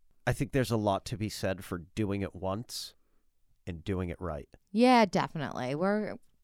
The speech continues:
Speaker 2: we already got it kinda in the works. A couple years from now, we'll take Frankie when she's old enough to remember, but not too old where she's, you know, not into it anymore. You know what I mean?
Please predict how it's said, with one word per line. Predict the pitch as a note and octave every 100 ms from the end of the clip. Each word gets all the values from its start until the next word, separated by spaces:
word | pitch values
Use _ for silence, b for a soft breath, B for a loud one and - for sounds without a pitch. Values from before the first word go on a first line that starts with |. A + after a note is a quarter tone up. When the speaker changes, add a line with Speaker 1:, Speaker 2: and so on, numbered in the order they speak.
| _
Speaker 2:
we | A3 A3+
already | A#3+ A#3 A#3
got | G3+ F#3 E3+
it |
kinda | - E3+ C#3+
in | C#3+
the | C3+
works. | B2 F#2+ -
A | -
couple | G3+ G#3+
years | G3 F#3+ F#3
from | F#3+
now, | F3+ F3 F3 E3+
we'll | D#3
take | - F3+ -
Frankie | F3+ E3+ E3 E3+ E3
when | D3+
she's | - D#3
old | - G3
enough | F#3+ F3
to | -
remember, | F3+ F3 E3 E3 D#3+ D#3+ D#3 D3+
but | C#3+ C#3 - _ _ -
not | D#3+ -
too | - F3+
old | E3 D#3+ D#3
where | D3 C#3+
she's, | C#3+ - D3 C#3 - -
you | E3
know, | D3+ B2+ C3 - _ _ _
not | F3 F3 D#3+
into | D#3+ D#3 D3
it | D3
anymore. | C#3+ D3 C#3+ C#3 C#3 D3
You | F#3 A3
know | A#3+
what | A#3
I | A#3
mean? | A3+ A3+ A#3+